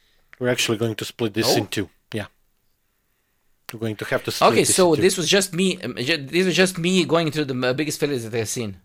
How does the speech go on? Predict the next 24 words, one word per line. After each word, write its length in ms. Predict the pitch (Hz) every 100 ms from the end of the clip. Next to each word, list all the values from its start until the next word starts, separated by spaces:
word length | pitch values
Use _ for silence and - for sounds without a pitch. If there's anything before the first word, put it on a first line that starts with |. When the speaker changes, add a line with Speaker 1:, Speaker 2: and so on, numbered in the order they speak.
| -
Speaker 1:
Yeah. 220 | 123 117 - _ _
No, 320 | 127 156 151 143
and 220 | 143 127
the 80 | 120
next, 380 | 127 135 - -
uh, 240 | 127 120
Speaker 2:
Okay. 140 | 135 135
Speaker 1:
next, 240 | 98 139
next 240 | 147 - 156
episode 360 | - - 131
is 100 | 120
going 200 | 123 123
to 160 | - 117
obviously 500 | 120 123 120 - 120
be 140 | 117
me 200 | 117 107
doing 320 | 104 113 107
the 120 | 104 107
same 320 | - 95 85 _ - -
and 120 | 110
you 120 | 104
joining 380 | 95 101 95 90
me. 160 | 90 _ _ _ _ _ _ _ _ _ _ - _
So, 480 | - 110 101 101